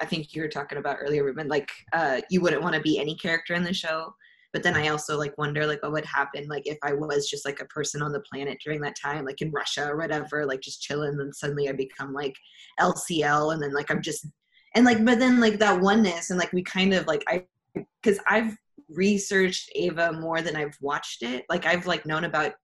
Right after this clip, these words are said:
Neon Genesis since I was, like, fourteen, thirteen, and watched videos about it, so I didn't know, like, I knew all, like, the words, like, I knew what The First Impact was, and that it was a wild anime show, but I never got to watch it until this last December. So, and I'm twenty-four now, so I've been, like, researching Eva without seeing it for, like, ten <laughs> years,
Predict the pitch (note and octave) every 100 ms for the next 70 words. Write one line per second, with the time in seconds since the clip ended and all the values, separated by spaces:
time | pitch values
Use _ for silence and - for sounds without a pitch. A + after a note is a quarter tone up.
0 | _ _ _ - D#3+ D#3 E3 D3+ D#3+ D#3+
1 | - D#3 C#3+ C#3 - E3 - D#3 D3+ D3
2 | C#3+ D#3+ D3+ - - C#3 D#3+ D#3+ F3 -
3 | - D#3+ F3 F3+ D#3+ D3 F#3+ D#3 D#3 D#3
4 | D3 C#3+ C#3 _ _ _ _ D#3+ - G3
5 | G3 G3 - F3+ D#3+ E3+ - D3+ D#3+ D#3
6 | D3+ D#3 D#3+ E3 D#3+ D3+ D#3 D3+ - D#3
7 | D#3 D3+ - D3+ C#3 D3 C#3 C#3+ C#3+ C#3+
8 | D#3 D3+ D3 D3 D3 C#3+ C#3 B2 D3 D#3+
9 | D#3 D3+ D3 - C#3+ C#3+ - C#3 C#3+ C#3
10 | C#3+ - C#3+ - D#3+ - C3+ G2+ F2+ -
11 | - - _ - E3 D3+ D3+ - F3+ -
12 | D#3 D3 B2 C#2+ D3 F#3 F#3+ D#3 F#3 F3+
13 | F#3 F3+ - D3+ D3+ D3+ C#3+ D3 D3+ -
14 | D#3 D3+ - B2 - - F#3 - A3+ -
15 | - - - - -